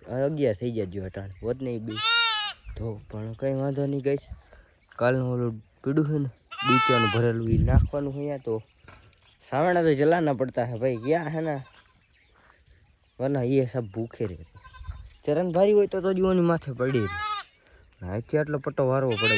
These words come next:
જો ઓલું બાકરું બેઠું ને ત્યાં લાગે મિત્રો. ઈ મારે કરવું પડે ઘરે હોય ને એટલે. તો ચાલો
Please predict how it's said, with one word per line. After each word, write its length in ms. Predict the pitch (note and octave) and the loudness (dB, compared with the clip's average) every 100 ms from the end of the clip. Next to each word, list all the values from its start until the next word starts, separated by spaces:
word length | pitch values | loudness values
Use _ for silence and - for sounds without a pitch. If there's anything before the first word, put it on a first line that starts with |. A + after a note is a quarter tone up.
| - | 2
જો 60 | |
ઓલું 200 | - G2 A2 | 2 0 0
બાકરું 320 | A2+ A2+ A2+ | -4 -4 -4
બેઠું 280 | A#2+ - F#2+ | -4 -6 -6
ને 60 | |
ત્યાં 180 | F#2 F#2+ | -6 -6
લાગે 220 | F2+ F#2 | -8 -8
મિત્રો. 240 | G2+ - - - - _ _ _ _ _ | -8 -2 0 0 -4 _ _ _ _ _
ઈ 320 | - - D#3+ E3+ | -8 0 4 6
મારે 280 | E3 D3+ | 6 4
કરવું 220 | C3+ C3+ A#2 | 2 0 -2
પડે 140 | A2 | -4
ઘરે 180 | F#2+ A2 | -2 -2
હોય 180 | A#2+ A2+ | 0 -2
ને 100 | F#2 | -6
એટલે. 180 | E2 - - - - - G#2+ - _ _ _ - - _ _ - | -12 -20 -20 -20 -12 -8 -8 -12 _ _ _ -20 -20 _ _ -14
તો 100 | - | -8
ચાલો 220 | A2+ B2 | -2 -2